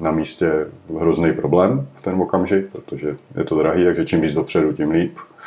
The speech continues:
A když zase člověk přijede do Asie, tak tam člověk sežene ubytování mnohem líp, když si ho domlouvá přímo na místě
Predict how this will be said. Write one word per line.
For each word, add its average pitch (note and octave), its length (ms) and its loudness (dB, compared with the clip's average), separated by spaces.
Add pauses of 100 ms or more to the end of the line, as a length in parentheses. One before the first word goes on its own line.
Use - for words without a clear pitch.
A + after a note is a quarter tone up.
(380)
A D#2+ 360 0
když - 280 -6
zase E2 220 0
člověk D#2+ 280 2
přijede D#2+ 280 2
do D#2 140 4
Asie, D#2+ 600 2
tak - 180 -6
tam D#2 260 -4
člověk D#2 360 -2
sežene D#2 580 0
ubytování D#2 600 0
mnohem D#2+ 320 -2
líp, D#2 280 0
když D#2 280 -6
si D#2 80 0
ho D#2 160 0
domlouvá D#2 400 2
přímo E2 300 -2
na D#2 80 0
místě D#2+ 460 0